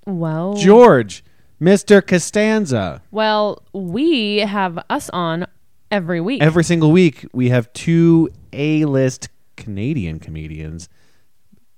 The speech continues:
Speaker 2: D-list American comedians.
Speaker 1: I don't think we're A-list Canadian.
Speaker 2: I think we're A's. I think we're A's.
Speaker 1: We're absolutely not. Oh, comedians?
Speaker 2: We're, we're bigger than most. Remember we were at that show in
Speaker 1: Mm.
Speaker 2: Toronto, and, uh, we were sitting there, and some, uh, guy walked in,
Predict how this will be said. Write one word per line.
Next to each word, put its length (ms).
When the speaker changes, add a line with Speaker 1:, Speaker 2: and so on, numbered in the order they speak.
Speaker 2:
D-list 580
American 460
comedians. 640
Speaker 1:
I 100
don't 160
think 140
we're 180
A-list 380
Canadian. 640
Speaker 2:
I 80
think 140
we're 120
A's. 540
I 260
think 340
we're 200
A's. 680
Speaker 1:
We're 100
absolutely 380
not. 260
Oh, 80
comedians? 680
Speaker 2:
We're, 100
we're 40
bigger 220
than 100
most. 300
Remember 180
we 40
were 60
at 120
that 140
show 280
in 60
Speaker 1:
Mm. 80
Speaker 2:
Toronto, 460
and, 460
uh, 280
we 100
were 60
sitting 240
there, 140
and 160
some, 320
uh, 320
guy 240
walked 240
in, 240